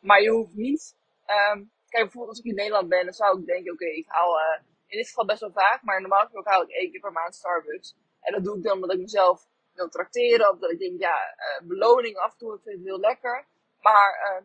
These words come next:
ik ga het niet vaker doen dan dat. Als ik al in, in Amerika ben, op vakantie ben, of waar dan ook op vakantie hoor, maar in dit geval is Amerika, dan ga ik gewoon echt, denk ik, best wel vaak Starbucks halen. Misschien wel drie, vier keer per dag.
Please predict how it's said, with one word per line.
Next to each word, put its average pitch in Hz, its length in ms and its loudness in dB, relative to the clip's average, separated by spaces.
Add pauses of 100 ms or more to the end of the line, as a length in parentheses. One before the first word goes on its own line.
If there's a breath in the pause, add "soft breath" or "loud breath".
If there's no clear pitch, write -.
ik 233 140 -20
ga 240 60 -6
het 208 100 -8
niet 240 140 -16
vaker 214 260 0
doen 190 160 -16
dan 185 120 -10
dat. 160 240 -4
Als 202 140 -14
ik - 80 -10
al 214 120 -2
in, 202 400 -10
in 214 100 -8
Amerika 226 360 -2
ben, 160 180 0
op 190 80 -8
vakantie - 460 -4
ben, 151 260 -12 (300)
of 185 140 -12
waar 208 180 8
dan 196 120 0
ook 175 100 2
op 175 160 -20
vakantie 175 340 0
hoor, 185 100 -2
maar 175 140 -4
in 185 60 -10
dit 180 140 -10
geval 190 220 -6
is 165 100 -16
Amerika, 180 580 -6 (300)
dan 208 100 -4
ga 226 180 6
ik 220 140 0
gewoon 214 200 -4
echt, 233 260 -4
denk 226 200 2
ik, 202 140 -8
best 214 180 0
wel 214 120 -10
vaak 190 240 0
Starbucks 254 400 -4
halen. 160 320 0
Misschien 202 240 -16
wel 190 140 0
drie, 185 240 -8
vier 208 160 -12
keer 180 100 -10
per 220 100 -4
dag. 214 320 4